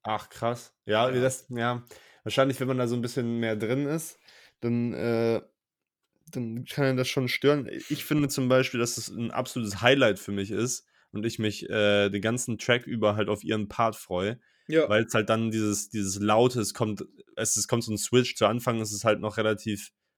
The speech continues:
Speaker 1: ruhig mit, äh, Future. Ähm,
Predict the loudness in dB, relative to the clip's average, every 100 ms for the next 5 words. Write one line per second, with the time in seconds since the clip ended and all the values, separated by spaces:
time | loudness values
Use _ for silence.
0 | _ 2 6 4 2 -14 _ _ _ _
1 | _ -4 -4 -4 0 6 6 4 0 -4
2 | 0 0 0 -4 -16 _ -4 -2 0 2
3 | 0 -2 -4 -8